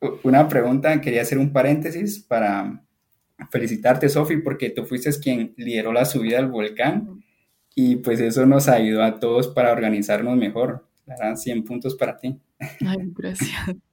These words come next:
Speaker 2: Fue una locura, la verdad. <laughs> Pero,
Speaker 1: <laughs>
Speaker 2: pero gracias, gracias.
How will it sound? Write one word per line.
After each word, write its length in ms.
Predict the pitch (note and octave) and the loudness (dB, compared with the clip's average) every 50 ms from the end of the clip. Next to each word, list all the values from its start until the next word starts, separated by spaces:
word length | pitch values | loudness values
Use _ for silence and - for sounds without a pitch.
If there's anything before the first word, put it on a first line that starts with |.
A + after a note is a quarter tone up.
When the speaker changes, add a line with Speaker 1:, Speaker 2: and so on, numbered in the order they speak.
| _ - - - - | _ -20 -20 -20 -16
Speaker 2:
Fue 140 | - - G3 | -8 -4 -2
una 100 | F#3 F#3 | -2 -2
locura, 540 | F#3+ F#3 F3 - - - F#3+ G3 F#3+ F3+ F3 | -2 -4 -6 -8 -8 -8 -6 -4 -4 -4 -4
la 140 | F3+ F#3+ - | -4 -6 -6
verdad. 220 | - - B3 B3 | -6 -8 -8 -8
<laughs> 1200 | A3 G#3 - - - A3+ G#3+ - - - _ _ _ _ _ _ - - - - - - C#3 - | -6 -4 -2 -2 -2 -4 -6 -8 -12 -18 _ _ _ _ _ _ -16 -14 -12 -4 -2 0 0 2
Pero, 580 | A3 G#3 G3 F#3+ F#3+ F#3+ F#3 F#3 F3+ F3 E3+ - A3+ - _ _ _ | 2 2 2 2 2 0 0 0 0 -2 -2 -4 -8 -12 _ _ _
Speaker 1:
<laughs> 260 | _ _ _ _ - | _ _ _ _ -4
Speaker 2:
pero 220 | - G3+ F#3+ F3+ | -2 0 2 2
gracias, 360 | F3 E3+ E3+ G3 G3 G#3 F3+ F3+ F#3+ F#3 | 2 2 2 0 0 -2 -6 -6 -6 -6
gracias. 600 | E3+ F3+ F#3+ F#3+ G3+ G3+ G3+ G3+ - - - | -6 -6 -6 -6 -6 -6 -6 -6 -8 -12 -14